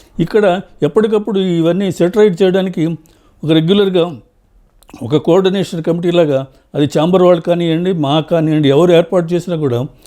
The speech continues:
అప్పుడు ఇవన్నీ బయటకు రాకుండా ఎప్పటికప్పుడు వాళ్ళకి ఆర్టిస్టులకు న్యాయం జరుగుతుంది, అంతా స్మూత్గా జరుగుతూ ఉంటుంది. పబ్లిక్ కూడా సినిమా రంగం కూడా మంచి పరిశ్రమే అని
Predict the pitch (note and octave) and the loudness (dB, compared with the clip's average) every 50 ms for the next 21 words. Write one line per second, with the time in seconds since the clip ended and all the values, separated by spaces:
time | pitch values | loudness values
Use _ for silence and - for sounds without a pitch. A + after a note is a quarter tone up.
0 | - _ _ _ - E3 F#3+ - G#3 F#3+ F3+ E3+ E3 F3 G3+ G#3+ E3+ C#3 D#3 F#3+ | -20 _ _ _ -4 -2 0 2 2 2 4 4 2 2 2 0 0 2 2 2
1 | A#3 A3+ A#3+ B3 F#3+ F#3 F3+ F3+ F3+ F#3 F#3 F3 D3+ C#3+ D3+ E3+ - _ _ _ | 2 0 0 2 2 2 2 2 0 -2 -4 -2 -2 -2 -4 -6 -8 _ _ _
2 | _ _ _ _ _ _ - F3 E3 - A#3+ G#3 G3 G3+ F#3+ G3 F3+ F3 D#3+ D3+ | _ _ _ _ _ _ -4 -2 -2 0 0 2 2 2 2 2 4 4 4 2
3 | D3 B2 - D#3+ D3 C3+ F3+ G3+ - A#3 - - - G#3 F#3+ D#3 D3+ D#3 E3+ G3+ | 2 -2 -4 -4 0 0 0 0 -2 -6 -6 -6 -4 -4 -2 0 0 0 0 0
4 | G#3 F#3 E3 E3+ E3+ D#3+ - E3+ D3+ E3+ F3+ B3+ B3+ - - _ _ _ - - | 0 2 2 2 2 2 0 0 0 0 0 0 -2 -2 -8 _ _ _ -6 -4
5 | F#3 G3 - G3+ F#3+ - F#3 F3+ G#3 G#3 G3 G3+ G3+ F#3+ D#3+ F3 F3 F#3 F#3 F3+ | -2 0 0 0 0 0 0 0 0 0 2 2 2 2 2 2 2 2 0 0
6 | F#3 E3 E3+ D#3 C#3+ D#3 G#3 A#3 A#3 - - - _ _ - C#3 D3 E3 G#3 G#3+ | 0 -2 -2 -2 -2 -2 -2 -4 -6 -10 -18 -20 _ _ -2 -2 0 0 0 0
7 | G#3+ G#3 G#3 G3 F#3+ F#3+ F3 F3+ F3 - _ _ _ _ - F3 G3 G#3 G3+ F#3+ | -2 -2 -2 0 0 2 0 0 -2 -8 _ _ _ _ -6 -4 -2 2 2 2
8 | F#3 F#3 F#3 F3+ F3 F3 E3+ F#3 F3+ F3 D#3 D#3 E3+ E3 - F3 - E3+ D#3+ D#3+ | 2 0 -2 -2 -4 -4 -2 -2 -2 -2 -2 -2 -2 -4 -4 -2 -2 0 0 0
9 | - F3+ D#3+ E3 F3+ F3+ E3+ F3 F3 | -2 0 0 0 0 0 0 0 0